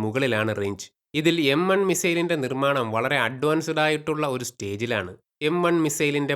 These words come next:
പ്രോട്ടോടൈപ്പ് നിർമ്മാണം നടന്നുകൊണ്ടിരിക്കുന്നു. ഈ വർഷം സെപ്റ്റംബർ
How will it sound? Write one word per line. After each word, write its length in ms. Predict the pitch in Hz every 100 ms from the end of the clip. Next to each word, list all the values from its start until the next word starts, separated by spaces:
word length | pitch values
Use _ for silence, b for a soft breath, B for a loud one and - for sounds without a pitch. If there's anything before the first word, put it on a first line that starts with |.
| -
പ്രോട്ടോടൈപ്പ് 720 | 120 135 160 151 156 151 131
നിർമ്മാണം 400 | 127 127 127 123
നടന്നുകൊണ്ടിരിക്കുന്നു. 760 | 110 113 120 120 113 98 104 98 98 _ _
ഈ 120 | 185 220 190
വർഷം 300 | - 170 165 151
സെപ്റ്റംബർ 500 | - - 185 185